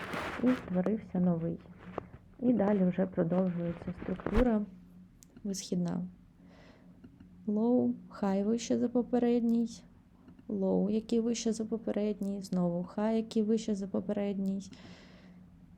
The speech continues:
І ось таким чином у нас є наш злам структури з несхідної на висхідну. Вашим домашнім завданням, е, буде знайти п'ять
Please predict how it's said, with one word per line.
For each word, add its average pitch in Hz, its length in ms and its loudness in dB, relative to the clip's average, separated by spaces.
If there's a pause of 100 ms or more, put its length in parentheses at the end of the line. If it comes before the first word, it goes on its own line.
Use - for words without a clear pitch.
(600)
І 277 160 2
ось 208 160 0
таким 226 460 -2
чином 208 420 0
у - 20 -2
нас 185 420 -6
є 180 280 0 (920)
наш 185 380 0
злам 185 320 2
структури 311 600 0 (140)
з 185 140 0
несхідної 190 840 2
на 185 180 2
висхідну. 180 600 -4 (1500)
Вашим 233 360 4
домашнім 190 480 4
завданням, 180 720 0 (600)
е, 202 180 -2
буде 226 360 6
знайти 196 720 2 (1300)
п'ять 196 400 4